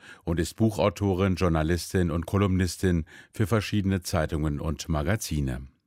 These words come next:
Nach Valeri Gergiew stellt sich mit dem Bratschisten Juri Baschmet ein weiterer international erfolgreicher russischer Künstler demonstrativ auf die Seite von Präsident Putin.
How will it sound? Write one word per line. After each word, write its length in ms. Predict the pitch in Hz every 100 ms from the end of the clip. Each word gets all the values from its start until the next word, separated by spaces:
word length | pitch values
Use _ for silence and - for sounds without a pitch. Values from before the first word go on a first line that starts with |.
| _ _ _ _ _ -
Nach 200 | 101 92
Valeri 460 | 98 101 107 101
Gergiew 500 | 82 101 131 90 85
stellt 340 | 110 - 87 87
sich 160 | 85
mit 140 | 85 82
dem 120 | 82
Bratschisten 600 | 73 80 - 95 - 87
Juri 300 | 87 82 82
Baschmet 540 | - 85 - 101 92 - - - -
ein 240 | 82 82
weiterer 540 | 78 101 113 90 95 -
international 760 | 107 113 90 87 - 82 82
erfolgreicher 760 | 76 80 - 87 - 80 76 82
russischer 440 | 71 76 82 82
Künstler 540 | 73 107 98 - 92 80 - - - -
demonstrativ 840 | 98 101 95 - 95 - 90 85
auf 160 | - 78
die 100 | 101
Seite 380 | 78 76 76 87
von 180 | 95 87
Präsident 540 | 82 71 73 92 107
Putin. 580 | - 98 - 65 64